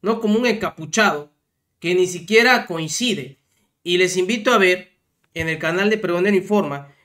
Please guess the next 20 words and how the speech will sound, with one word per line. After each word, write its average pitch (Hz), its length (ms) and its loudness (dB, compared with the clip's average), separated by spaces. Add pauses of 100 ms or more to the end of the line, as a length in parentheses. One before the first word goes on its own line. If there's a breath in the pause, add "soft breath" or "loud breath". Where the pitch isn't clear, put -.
(140 soft breath)
cómo 156 600 0
simplemente 208 680 0
le 170 120 0
dieron 214 440 2 (760)
en 175 120 -6
la 170 180 -4
torre 151 360 -2
a 147 100 -12
Loretito, 147 760 -6 (200 soft breath)
porque 147 280 -10
en 175 100 -2
ese 233 240 -2
tiempo - 580 -6 (200)
ni 160 160 -8
se 175 120 -6
había 208 300 0
creado 165 480 -2 (140)
ese 196 240 -6
grupo 190 340 -6
criminal 151 580 -8